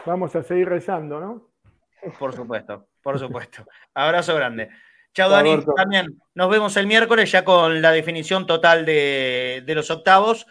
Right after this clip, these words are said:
Speaker 2: Nosotros pensando en lo que va a ser el partido del viernes contra Países Bajos. El viernes también va a haber programa, vamos a analizarlo con Pancho, todo. Y, y nos vamos a ir metiendo de a poquito en lo que ya es inminente comienzo de pretemporada de Boca.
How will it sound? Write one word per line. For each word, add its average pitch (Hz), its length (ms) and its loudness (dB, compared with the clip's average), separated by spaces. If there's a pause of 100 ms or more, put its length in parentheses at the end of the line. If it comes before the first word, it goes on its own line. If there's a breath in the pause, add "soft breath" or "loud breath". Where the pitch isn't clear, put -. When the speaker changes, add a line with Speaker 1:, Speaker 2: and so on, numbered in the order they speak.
(280 loud breath)
Speaker 2:
Nosotros 175 560 0
pensando 160 720 0
en 131 60 -6
lo 131 100 -4
que 139 100 -6
va 139 120 -2
a 131 40 -6
ser 156 180 -4
el 143 120 -4
partido 151 480 -2 (300 soft breath)
del 170 200 0
viernes 196 400 2
contra 156 720 4
Países 180 340 2
Bajos. 202 380 2
El 156 80 -2
viernes 190 260 -2
también 160 300 -2
va 143 60 0
a - 20 2
haber 139 160 0
programa, 135 420 -2
vamos 123 300 -10
a - 20 -6
analizarlo 117 500 -10
con 113 140 -18
Pancho, 123 380 -8 (340 loud breath)
todo. 147 380 0 (160 loud breath)
Y, 143 640 -6
y 151 200 -10
nos 151 180 -6
vamos 160 240 -2
a 160 40 -4
ir 160 80 -2
metiendo 165 320 -6
de 165 60 0
a 165 60 -4
poquito 196 420 -4
en 196 80 -8
lo 143 80 -8
que 127 80 -16
ya 147 220 -2
es 139 160 -8
inminente 143 1000 -6
comienzo 143 360 -8
de 120 60 -8
pretemporada 127 440 -8
de 104 80 -4
Boca. - 260 -16